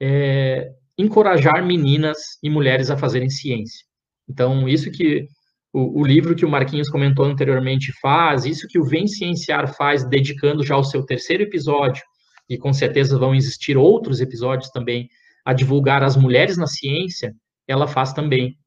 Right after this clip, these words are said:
Ela encoraja meninas e mulheres a fazerem ciência, porque ela acha que, independentemente do seu sexo ou do gênero que a pessoa,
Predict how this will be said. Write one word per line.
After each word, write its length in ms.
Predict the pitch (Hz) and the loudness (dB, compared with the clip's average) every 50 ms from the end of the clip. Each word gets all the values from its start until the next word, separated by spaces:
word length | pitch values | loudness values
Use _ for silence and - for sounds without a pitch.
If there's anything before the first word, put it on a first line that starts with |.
| _ | _
Ela 180 | - 117 117 127 | -8 -4 -2 -2
encoraja 600 | 143 139 143 185 165 156 143 156 165 175 - 180 | -2 0 2 2 2 4 2 2 2 0 0 -2
meninas 560 | 170 156 151 147 147 160 190 214 220 220 202 | -4 -2 -2 -2 -2 -2 0 0 0 0 0
e 60 | 185 | 0
mulheres 420 | 185 180 165 151 147 151 151 143 151 | -2 -2 -2 -2 0 -2 -2 -2 -4
a 60 | 156 | -4
fazerem 380 | - - 143 131 139 135 143 139 | -2 -2 -2 -2 0 0 0 -2
ciência, 560 | 139 - - 151 143 131 131 123 - - - | -2 -2 -4 -2 0 0 0 -2 -4 -12 -14
porque 180 | - 123 - - | -14 -10 -4 -2
ela 320 | 135 135 131 123 123 131 | 0 2 2 2 2 2
acha 320 | 143 147 - - 180 175 190 - - _ _ _ _ _ _ _ _ - | 0 0 -2 -2 -4 -4 -4 -6 -16 _ _ _ _ _ _ _ _ -12
que, 120 | - - 151 | -6 -4 -2
independentemente 920 | 190 226 220 247 240 247 233 220 208 208 208 202 202 190 180 175 170 175 | 0 2 2 2 2 4 4 6 4 4 4 4 0 0 0 0 0 2
do 100 | 160 160 | 0 0
seu 200 | 139 - 156 139 | 0 0 -2 -2
sexo 640 | 139 - - 127 139 156 151 151 - - - 120 123 | -2 -2 0 2 4 4 2 0 -6 -10 -10 -8 -4
ou 200 | - 131 143 151 | 2 2 2 4
do 120 | 147 147 139 | 2 0 -2
gênero 600 | 123 - 127 139 160 175 165 143 131 123 123 117 | -2 0 2 2 2 2 2 0 0 -2 -2 -4
que 100 | - 127 | -4 -6
a 60 | 117 | -4
pessoa, 560 | - 123 120 - - 135 131 127 123 117 117 | -4 -6 -6 -6 -4 -2 0 0 0 -2 -4